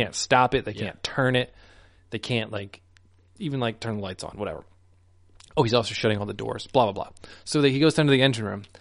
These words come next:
Speaker 1: and he's trying to get the Scottish guy to do something, like, to, to shut down the engines. And he's like, "I can't." So he's like, "Okay." And then he just starts breaking the screens.
Speaker 2: Yeah.
Speaker 1: But, like, just the screens.
Speaker 2: Yeah, just, yeah, just the screens.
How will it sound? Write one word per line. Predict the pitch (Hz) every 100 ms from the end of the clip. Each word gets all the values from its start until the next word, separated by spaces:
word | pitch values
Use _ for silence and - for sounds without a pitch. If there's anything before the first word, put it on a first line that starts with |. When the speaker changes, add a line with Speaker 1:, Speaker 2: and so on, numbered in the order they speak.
| _ -
Speaker 1:
and |
he's | 123
trying | - 165
to | 190
get | 180
the |
Scottish | 147 156 139 127
guy | 127
to | 113
do | 110
something, | - 120 107 98
like, | 95 95 -
to, | 101 87
to | 104
shut | - - 110
down | 110
the | 104 92
engines. | 98 110 123 - - - - -
And | 117 107 104
he's | 101
like, | 98
"I | 117
can't." | 127 196 - - - _ -
So | - 131 117 117 - _
he's | 131
like, | 123 -
"Okay." | - 180 117 117 139
And | 139
then | 165
he |
just | 156 139
starts | 156 110
breaking | 101 120 131 160 139
the |
screens. | 107 - 110 117 196 240 - - _ -
Speaker 2:
Yeah. | 143 170
Speaker 1:
But, | 180
like, | 196 180 - - _ _ -
just | 202 196
the | 175
screens. | 214 294
Speaker 2:
Yeah, | 302 185 101 - 139
just, | 175 202
yeah, | 202
just | 175 -
the | 214
screens. | - 190 220 143 90 -